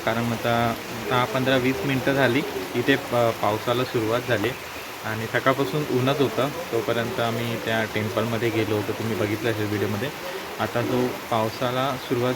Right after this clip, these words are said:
झाली, तो तुम्ही एकदा तो व्ह्यू बघून घ्या. माउंटन पूर्ण धुक्याने, अ, झाकलेले आहेत.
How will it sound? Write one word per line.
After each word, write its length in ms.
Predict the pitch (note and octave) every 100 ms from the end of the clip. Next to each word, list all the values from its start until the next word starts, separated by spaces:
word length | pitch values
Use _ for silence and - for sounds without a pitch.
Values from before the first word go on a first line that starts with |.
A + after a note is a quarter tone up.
| C3+
झाली, 200 | A#2+ B2
तो 180 | -
तुम्ही 320 | B2+ A#2+ B2 B2
एकदा 280 | A#2 B2+ C#3 - - - -
तो 60 | C#3
व्ह्यू 360 | A#2+ A2+ D3
बघून 340 | D#3 C#3 C3 B2+
घ्या. 180 | A#2 C3 -
माउंटन 480 | A#2+ A#2 A2+ B2+ C3
पूर्ण 400 | B2+ B2+ B2+ C3
धुक्याने, 580 | B2 A2 B2+ A#2+ B2 B2+
अ, 460 | G#2+ A2 G#2+ G#2+ A2 B2 A2
झाकलेले 460 | A2+ - A#2+ C#3+
आहेत. 160 | B2+